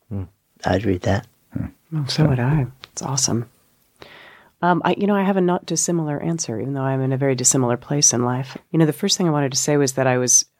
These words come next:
Speaker 3: I always talk about my friend Sam, who I've talked to you about before, um, one of my best friends from childhood who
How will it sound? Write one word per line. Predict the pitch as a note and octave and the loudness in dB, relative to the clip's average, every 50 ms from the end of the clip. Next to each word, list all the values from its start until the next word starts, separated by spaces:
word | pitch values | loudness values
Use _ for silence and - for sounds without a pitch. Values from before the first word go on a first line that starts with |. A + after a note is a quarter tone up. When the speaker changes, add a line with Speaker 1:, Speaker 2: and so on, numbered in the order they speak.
| _ - | _ 0
Speaker 3:
I | - C#3+ D#3 D#3 | 2 4 4 6
always | D3 C#3 C3 - | 4 4 2 2
talk | - C#3+ | 0 0
about | C3 C#3 B2+ | 0 0 0
my | C3 B2+ | 0 -2
friend | B2+ - C3+ B2 A#2+ | -2 -2 -2 -2 2
Sam, | - - - C3 C3 B2 A#2+ B2 | 2 2 2 2 0 0 -2 -2
who | B2+ | -2
I've | A2+ A2+ - | -2 -4 -2
talked | - - A#2 A#2+ C3 - | -2 -2 -2 -2 -2 -4
to | - B2+ | -4 -2
you | A#2 - - B2+ B2 | -4 -2 0 0 0
about | A#2+ B2 A#2+ A2+ - | 2 2 2 0 0
before, | - A#2+ B2 - B2+ B2 A#2 A2+ A#2+ A#2+ A#2+ - - | -2 -8 -8 -8 -6 -6 -4 -6 -6 -6 -8 -8 -6
um, | G#2 F#2 G2 A2 - - - | -6 -4 -4 -4 -6 -10 -10
one | - - - B2+ | -10 -8 -8 -6
of | B2 | -4
my | B2 A#2+ | -4 -2
best | A#2+ C3+ B2+ - - | 0 2 2 2 0
friends | - A#2+ A2+ | -2 -2 -4
from | - - B2 | -4 -4 -6
childhood | - - B2 A#2 A#2+ A#2+ - - A#2 A2+ A#2 | -4 -2 0 0 0 0 0 -2 -4 -6 -4
who | - - A#2+ A#2 A2+ | -4 -2 -2 -2 -2